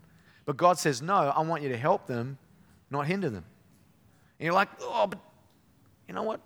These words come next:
Twenty percent more growth." And we can think about our advantage. And we can think about what we gain, and God's like, "No, no, this is about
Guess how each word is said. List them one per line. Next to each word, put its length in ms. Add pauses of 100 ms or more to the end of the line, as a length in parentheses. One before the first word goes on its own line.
(140)
Twenty 220
percent 340
more 160
growth." 560 (1900)
And 140
we 100
can 140
think 240
about 260
our 300
advantage. 560 (760)
And 120
we 80
can 100
think 180
about 220
what 160
we 240
gain, 300
and 80
God's 240
like, 100
"No, 160
no, 180
this 140
is 80
about 340